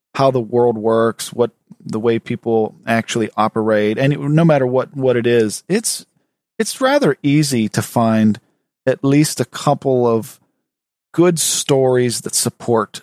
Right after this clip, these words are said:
<laughs> the idea. And, and people are attracted to stories. They're memorable. Um, they tug at the heartstrings more.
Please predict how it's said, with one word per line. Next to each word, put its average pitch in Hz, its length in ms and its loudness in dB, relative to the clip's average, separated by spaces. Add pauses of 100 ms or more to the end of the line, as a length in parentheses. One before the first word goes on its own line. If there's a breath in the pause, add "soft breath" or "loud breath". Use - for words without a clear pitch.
<laughs> - 380 -2
the 127 280 2
idea. 101 440 -2
And, 131 280 0
and 127 360 0 (600 soft breath)
people 202 720 2 (120)
are 147 140 2
attracted 143 480 -2
to - 60 -8
stories. 90 580 -4
They're 127 140 0
memorable. 123 800 2 (400)
Um, 123 380 2
they 139 260 0
tug 170 440 0
at 151 100 0
the 147 80 -2
heartstrings 117 840 -2
more. 90 520 -2